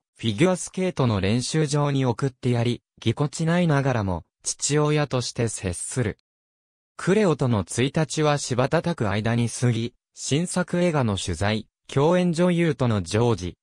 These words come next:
映画の撮影準備といった元の喧騒の日々に戻る、こととなる。そんな中、突然クレオが一人で、ジョニーの部屋にやってくる。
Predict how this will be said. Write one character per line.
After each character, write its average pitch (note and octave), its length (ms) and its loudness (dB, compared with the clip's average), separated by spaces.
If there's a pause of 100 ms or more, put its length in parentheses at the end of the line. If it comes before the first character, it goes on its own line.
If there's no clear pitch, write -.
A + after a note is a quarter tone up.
映 D3+ 220 2
画 E3 100 2
の D#3 140 2
撮 C3+ 360 -4
影 E3 180 4
準 E3+ 220 0
備 C#3+ 140 0
と A#2+ 140 2
い G#2+ 60 2
っ - 60 -10
た A2 200 -2
元 B2 280 0
の A2+ 160 2
喧 A2+ 260 -4
騒 C#3 280 0
の C3+ 140 0
日 D3+ 180 -4
々 D#3+ 120 2
に A#2+ 140 2
戻 F#2+ 260 0
る、 F#2+ 140 -2 (220)
こ - 160 -6
と D3 140 -4
と A#2 160 -2
な F#2 160 -2
る。 F#2+ 160 -6 (500)
そ - 260 0
ん F3+ 120 0
な F#3 120 4
中、 F3+ 400 0 (180)
突 D3+ 300 -2
然 E3+ 260 0
ク F3 120 -4
レ E3+ 140 2
オ B2 80 2
が G2 120 0
一 A#2+ 260 -4
人 D#3 100 -2
で、 A#2 200 -2 (200)
ジ B2 120 -2
ョ C#3+ 60 2
ニ F3+ 180 2
ー - 20 2
の A2 160 2
部 F#2+ 140 -2
屋 A#2+ 140 4
に A#2+ 180 2
や E2+ 120 -2
っ - 60 -12
て - 160 -2
く C3+ 160 -2
る。 G#2+ 160 -4